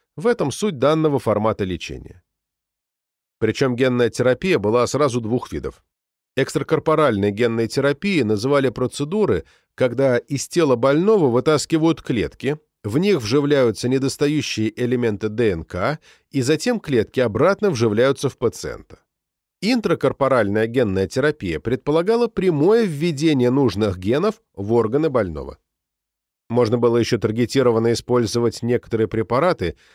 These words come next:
для того, чтобы сдерживать эпидермальные факторы роста, препятствуя активации белков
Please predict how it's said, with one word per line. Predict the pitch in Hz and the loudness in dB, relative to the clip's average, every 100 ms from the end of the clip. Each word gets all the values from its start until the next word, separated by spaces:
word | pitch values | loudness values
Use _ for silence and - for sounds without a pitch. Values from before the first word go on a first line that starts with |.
| _ 104 | _ -4
для | 110 131 | -2 2
того, | 147 160 | 2 0
чтобы | - 135 135 127 - | -2 0 2 2 0
сдерживать | 113 98 139 160 120 151 147 - - | -4 -2 0 2 2 2 0 -4 -6
эпидермальные | 131 123 120 131 135 127 131 | -4 0 2 2 2 2 0
факторы | 123 127 - 147 | 2 0 0 0
роста, | 170 190 - 85 73 _ _ | 2 0 -2 -6 -8 _ _
препятствуя | 127 127 139 123 - 151 156 | -2 2 2 0 -2 0 0
активации | - 127 113 87 - 92 | -2 -2 0 -2 -6 -6
белков | 95 98 180 196 | -6 -2 -2 -2